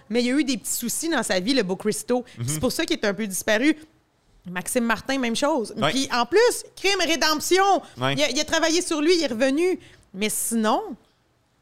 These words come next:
Speaker 1: elles restent, ces filles-là, qu'elles sont saveurs du mois.
Speaker 2: Oui.
Speaker 1: Cathy Gauthier, elle, s'est,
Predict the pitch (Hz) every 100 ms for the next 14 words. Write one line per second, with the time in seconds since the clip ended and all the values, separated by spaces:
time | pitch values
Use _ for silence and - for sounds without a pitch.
0 | _ _ _ 220 214 196 208 320 - 233
1 | - 196 - 202 190 214 240 196 190 196
2 | 196 190 175 175 190 175 196 190 220 262
3 | - 160 - 254 - 208 240 233 - 330
4 | 349 269 - 185 - 214